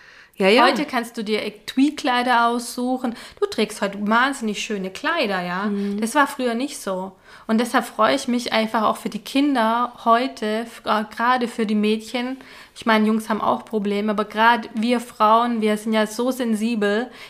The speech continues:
Speaker 2: in dem Thema, dass das heute normal ist, dass du auch einfach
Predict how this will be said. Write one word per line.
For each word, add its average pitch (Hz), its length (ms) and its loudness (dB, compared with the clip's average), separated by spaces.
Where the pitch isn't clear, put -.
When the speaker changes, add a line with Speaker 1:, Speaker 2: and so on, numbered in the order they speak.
Speaker 2:
in 220 160 2
dem 202 180 0
Thema, 208 480 0
dass - 220 -8
das 214 180 -4
heute 202 200 -2
normal 196 600 2
ist, 254 360 -4
dass - 320 -12
du 202 200 -2
auch 214 260 -2
einfach 202 460 -6